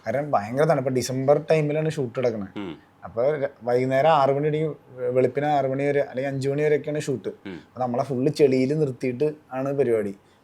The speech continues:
Speaker 1: അപ്പൊ അവസാനം ഞാൻ അമ്മേനെ വിളിച്ചു പറഞ്ഞു ഒട്ടും പറ്റണില്ല എന്നുള്ളത്.
Speaker 2: ഉം, ഉം.
Speaker 1: അതേപോലെ തന്നെ, ഏം, ഈ സ്വാതന്ത്ര്യം അർദ്ധരാത്രിയില് മറ്റേ ഒരു ടണൽ പോലത്തെ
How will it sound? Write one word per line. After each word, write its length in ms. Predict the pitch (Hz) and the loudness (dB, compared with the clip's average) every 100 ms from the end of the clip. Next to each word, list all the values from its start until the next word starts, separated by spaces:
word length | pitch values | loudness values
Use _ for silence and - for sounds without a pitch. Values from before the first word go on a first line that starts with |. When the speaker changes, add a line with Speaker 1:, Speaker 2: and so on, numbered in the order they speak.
| - | -12
Speaker 1:
അപ്പൊ 260 | 104 123 123 | -8 -6 -6
അവസാനം 420 | 117 110 120 135 | -8 -4 -4 -2
ഞാൻ 140 | 156 156 | -4 -4
അമ്മേനെ 420 | 131 135 131 147 | -6 -2 -2 -2
വിളിച്ചു 220 | 151 147 | -2 -2
പറഞ്ഞു 140 | 131 | -2
ഒട്ടും 540 | 120 110 113 - 147 151 | -6 -8 -12 -6 -2 0
പറ്റണില്ല 440 | 147 135 143 135 | 0 0 -2 0
എന്നുള്ളത്. 280 | 127 120 107 | -2 -2 -4
Speaker 2:
ഉം, 80 | 98 - | -6 -14
ഉം. 120 | 85 - - | -18 -18 -12
Speaker 1:
അതേപോലെ 480 | 104 123 127 131 143 | 0 2 4 4 2
തന്നെ, 360 | 156 151 156 - - - | 2 0 -2 -4 -14 -10
ഏം, 440 | 131 127 123 120 - _ 123 | -4 -4 -6 -10 -20 _ -10
ഈ 220 | 120 117 104 - | -6 -6 -8 -16
സ്വാതന്ത്ര്യം 720 | - 127 127 131 131 135 135 - - | -2 0 0 0 -2 -4 -6 -14 -8
അർദ്ധരാത്രിയില് 640 | 127 123 131 127 131 135 147 | -2 0 2 0 0 0 0
മറ്റേ 300 | 139 135 139 | 0 0 -2
ഒരു 100 | 135 | -2
ടണൽ 360 | 139 135 131 | 0 2 4
പോലത്തെ 380 | 147 139 131 135 | 4 4 0 -6